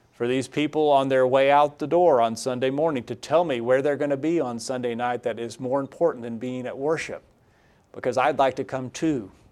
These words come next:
If it's more important than being here, do me the favor and tell me what that is so that I can join you.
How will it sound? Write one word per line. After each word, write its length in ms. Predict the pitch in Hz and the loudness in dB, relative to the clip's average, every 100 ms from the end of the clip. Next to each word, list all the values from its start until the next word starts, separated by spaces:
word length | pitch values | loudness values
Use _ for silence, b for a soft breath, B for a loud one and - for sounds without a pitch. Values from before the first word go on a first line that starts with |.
| b b b b b | b b b b b
If 120 | 123 131 | -2 -2
it's 160 | 131 | 0
more 180 | 139 156 | 2 2
important 380 | 147 160 165 135 | 4 4 4 4
than 120 | 135 | -2
being 240 | 147 143 | 0 0
here, 200 | 135 170 | 2 2
do 180 | 143 139 | 2 2
me 120 | 160 | 2
the 120 | 175 147 | 2 0
favor 460 | 156 165 202 135 | 2 2 2 2
and 140 | 127 127 | 0 2
tell 140 | 156 | 0
me 100 | 180 | 2
what 220 | 151 156 | 2 2
that 200 | 160 151 | 4 2
is 260 | 180 226 185 | 0 -2 -4
so 160 | 143 | 0
that 100 | 127 | 2
I 120 | 131 170 | 2 0
can 240 | 165 139 | -2 -6
join 400 | 131 160 247 254 | -6 -6 -6 -8
you. 180 | 110 | -12